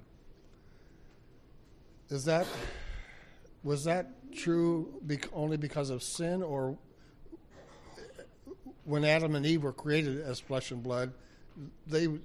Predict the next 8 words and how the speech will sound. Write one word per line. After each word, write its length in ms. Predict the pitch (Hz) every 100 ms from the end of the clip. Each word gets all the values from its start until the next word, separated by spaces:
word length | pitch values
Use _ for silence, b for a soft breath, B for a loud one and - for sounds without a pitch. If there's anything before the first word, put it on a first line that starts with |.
| -
still 320 | - 196 180
wouldn't, 360 | 147 135 143 - 147
would 180 | 131
not 180 | 127 131
have, 140 | 127 110 - - - - - - - - - - - - - B B B B 170
was 160 | 147
there 100 | 143
some 220 | 135 160